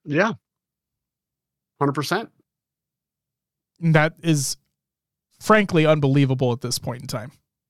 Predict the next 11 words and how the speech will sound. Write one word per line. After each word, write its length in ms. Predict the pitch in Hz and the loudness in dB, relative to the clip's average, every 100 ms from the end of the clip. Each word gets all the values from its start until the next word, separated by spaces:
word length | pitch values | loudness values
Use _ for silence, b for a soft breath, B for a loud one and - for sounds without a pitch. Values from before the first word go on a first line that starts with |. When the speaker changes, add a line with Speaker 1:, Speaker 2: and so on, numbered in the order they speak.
| _ _ | _ _
Speaker 2:
So. 300 | - 160 - - - _ _ _ _ _ _ _ _ _ _ _ _ _ _ _ _ _ _ _ _ _ _ _ _ _ _ _ _ _ - | -4 -4 -4 -10 -20 _ _ _ _ _ _ _ _ _ _ _ _ _ _ _ _ _ _ _ _ _ _ _ _ _ _ _ _ _ -4
They 160 | 160 165 | 0 2
pulled 240 | 175 165 | 2 0
a 40 | |
phase. 440 | - 147 147 180 - - | 0 0 0 0 -2 2
Oh 240 | 160 175 | 4 4
my 220 | 156 117 | 2 0
God. 560 | 117 139 127 147 131 113 _ _ _ _ _ _ _ _ _ _ _ - | -4 -4 -2 0 -2 -6 _ _ _ _ _ _ _ _ _ _ _ -2
They 120 | 151 | 2
did. 80 | 135 175 | 4 4
Speaker 1:
Yeah, 220 | 180 | 4